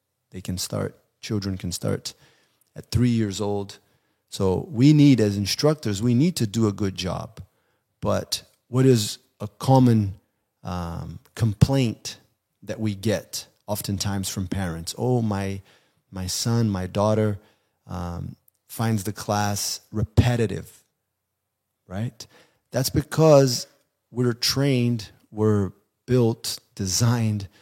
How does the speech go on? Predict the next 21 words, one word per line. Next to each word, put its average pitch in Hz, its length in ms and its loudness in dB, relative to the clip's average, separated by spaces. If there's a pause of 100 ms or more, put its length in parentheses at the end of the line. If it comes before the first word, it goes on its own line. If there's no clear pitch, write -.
(400)
to 120 200 -4
always 135 760 2 (140)
need 131 520 2 (140)
exterior 123 1040 2
motivation. 101 800 -8 (1120)
And 101 480 -2
this 139 180 0
morning 165 300 6
I 110 40 2
was 110 140 2
talking, 117 480 0 (140)
um, 95 320 -8 (100)
about 110 340 -2
it 101 140 0 (140)
with 98 320 -6 (200)
our 98 160 -6
class, 117 680 -6 (760)
our 98 140 -2
Fighting 117 280 0
Foundations 101 580 -2
class, 87 480 -10